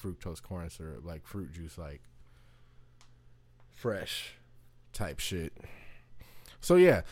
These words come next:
so this is the first podcast in a bunch of days, easily, like, two weeks. Um, and there are, there are some reasons for that. Um,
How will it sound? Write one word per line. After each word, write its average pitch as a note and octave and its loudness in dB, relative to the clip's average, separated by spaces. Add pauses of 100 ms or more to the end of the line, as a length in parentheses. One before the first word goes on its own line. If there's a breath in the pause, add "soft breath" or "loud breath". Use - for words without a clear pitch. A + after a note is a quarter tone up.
(160 loud breath)
so E3+ 10 (160 loud breath)
this F3 8
is F#3+ 10
the D3 2
first E3 6
podcast B2+ 4 (100)
in A2 2 (760 soft breath)
a G#2+ 2
bunch A#2+ 4
of A#2 4
days, G2 2 (100)
easily, D#3+ 6
like, A#2 4
two A#2+ 4
weeks. - 0 (1200 soft breath)
Um, G2+ 2
and A#2 4
there C3 8
are, A#2 4
there A#3+ 4
are A#3 6
some F3 6
reasons D3+ 6
for D3 2
that. C3 6 (480)
Um, G#2+ 2